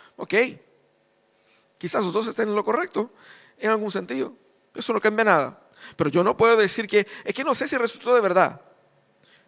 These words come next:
Y si no resucitó, tampoco no importa, porque lo importante es que, no, no, importa, porque es el centro del evangelio. Eso es lo que Pablo va a decir. ¿Por qué?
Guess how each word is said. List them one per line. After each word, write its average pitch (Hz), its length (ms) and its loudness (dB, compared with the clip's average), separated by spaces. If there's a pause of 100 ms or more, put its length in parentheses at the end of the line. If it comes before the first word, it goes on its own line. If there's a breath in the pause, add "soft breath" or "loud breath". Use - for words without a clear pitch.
(420 soft breath)
Y - 100 -6
si 294 140 -4
no 262 180 2
resucitó, 247 380 -4
tampoco 262 300 -2
no 254 60 -4
importa, 294 380 2
porque 233 200 -6
lo 233 80 -4
importante 233 460 -2
es - 80 -8
que, 233 160 0
no, 220 260 0
no, 233 300 0 (200 loud breath)
importa, 208 460 4
porque 202 200 -2
es 202 80 -2
el 190 100 0
centro 208 240 -2
del 180 100 -4
evangelio. 196 300 -4 (140)
Eso 208 100 -6
es 202 60 -4
lo 220 80 -4
que 202 100 -2
Pablo 202 220 2
va 185 80 2
a - 20 2
decir. 151 400 -6 (1500 soft breath)
¿Por 190 140 0
qué? 143 400 0